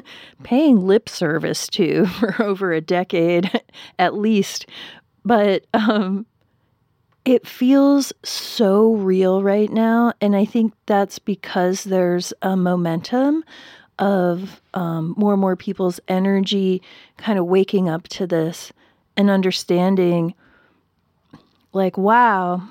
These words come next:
kinda like what Matt was saying on Quantum of Consciousness or Conscious, I don't, I, I don't know <laughs> what the name of it is, but some dude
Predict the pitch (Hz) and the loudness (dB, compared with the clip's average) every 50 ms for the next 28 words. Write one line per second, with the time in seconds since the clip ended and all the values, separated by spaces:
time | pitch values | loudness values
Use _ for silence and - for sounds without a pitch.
0 | - _ _ _ _ - - - - 415 453 403 427 403 311 277 - - - _ | -18 _ _ _ _ -18 -12 -8 -6 -4 -2 0 2 2 2 0 -2 -8 -16 _
1 | - 240 240 220 - 202 208 196 196 190 208 190 175 208 208 - - - 180 165 | -4 -2 0 0 0 0 0 2 2 2 2 2 2 0 0 -2 -2 -4 -4 -2
2 | 165 165 156 156 165 165 - - 180 170 165 165 165 - - - 170 160 175 - | -2 -2 -2 -2 -4 -6 -6 -4 -4 -2 -2 -4 -4 -6 -6 -6 -4 -4 -4 -6
3 | 175 175 175 170 - - - 175 165 165 - 190 175 185 - - 185 180 185 185 | -6 -6 -6 -8 -8 -10 -8 -8 -8 -8 -8 -8 -8 -8 -8 -6 -6 -6 -6 -6
4 | - - - - - _ _ - - 175 - - - 160 160 - - - 180 170 | -8 -12 -18 -20 -20 _ _ -14 -14 -14 -12 -10 -8 -8 -8 -8 -8 -8 -8 -8
5 | 175 - - - - - - 160 160 - - - 156 - _ _ _ _ _ _ | -8 -12 -16 -20 -14 -10 -8 -6 -6 -8 -8 -10 -12 -12 _ _ _ _ _ _
6 | - 160 147 143 151 147 156 160 160 147 - _ - 285 247 - - - - - | -10 -10 -8 -8 -8 -8 -10 -10 -12 -12 -16 _ -20 -18 -16 -16 -10 -8 -6 -4
7 | 233 - 294 269 - - - 226 - - 233 214 226 226 202 208 202 202 202 208 | -2 0 0 0 0 -2 -4 -4 -4 -4 -2 -2 -2 -2 -2 -2 -2 -2 -2 -4
8 | - - - - - - - - - - 214 208 196 185 - - _ _ _ - | -6 -8 -12 -12 -12 -14 -14 -14 -4 0 2 2 4 2 0 -2 _ _ _ -6
9 | - - 240 233 208 165 175 180 180 180 180 180 175 | -2 0 2 2 2 2 2 2 2 2 2 0 -2